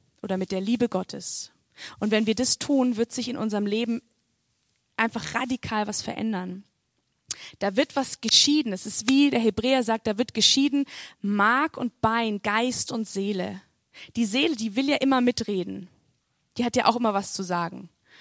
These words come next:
Und die darf auch sagen. <laughs> Aber wenn wir wenn wir Anbeter sein wollen, im Geist und in der Wahrheit, ist es wichtig, dass wir lernen,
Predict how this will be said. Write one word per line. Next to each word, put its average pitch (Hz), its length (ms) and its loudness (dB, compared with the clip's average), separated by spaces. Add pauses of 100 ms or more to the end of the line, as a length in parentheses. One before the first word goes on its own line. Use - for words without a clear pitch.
(260)
Und 220 120 -6
die 220 80 0
darf 247 300 4
auch 202 180 0
sagen. 185 460 -2 (360)
<laughs> - 360 -18
Aber 269 540 2 (1700)
wenn 254 280 6
wir 269 280 4 (460)
wenn 240 140 0
wir 254 160 0
Anbeter 269 520 2
sein 226 380 0
wollen, 214 440 2
im 208 140 -4
Geist 262 460 0
und 285 80 -2
in 247 100 -2
der 208 180 -2
Wahrheit, 190 420 -4
ist 196 140 -6
es 202 180 -2
wichtig, 262 280 -2
dass 233 200 -4
wir 214 100 0
lernen, 226 760 0